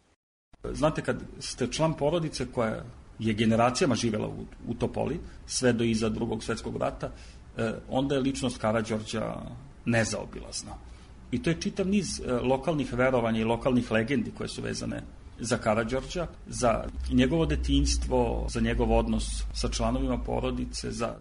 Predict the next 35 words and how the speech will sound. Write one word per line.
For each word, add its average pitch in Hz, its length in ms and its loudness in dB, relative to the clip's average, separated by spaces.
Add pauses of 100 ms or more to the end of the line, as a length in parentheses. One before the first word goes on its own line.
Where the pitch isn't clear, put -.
njegov 135 200 4
fizički 139 600 2
izgled, 110 280 0
za 110 100 -4
tu 127 200 -4 (220)
stamenu 123 560 6 (100)
pojavu 110 520 6 (240)
koja 110 160 4
je 104 120 -2
prosto 107 320 -2
dominirala 110 680 6 (180)
u 127 80 4
Topoli 107 540 2 (220)
dok 104 260 -6
je 113 100 0
Topola 107 400 0
bila 107 180 0
ustanička 110 480 -2
prestonica. 139 640 -4 (320)
I 127 100 2
naravno, 165 520 2 (100)
ta 143 100 2
trauma 139 540 2
Karađorđevog 117 720 2
ubistva 117 440 0
koja 117 160 -2
se - 120 -4
u 113 40 -2
Topoli 120 360 2
još 110 180 -2
uvek 151 240 0
osjeća 110 420 -4 (220)
među 113 220 0
topolskim 117 440 -2
stanovništvom. 120 640 -2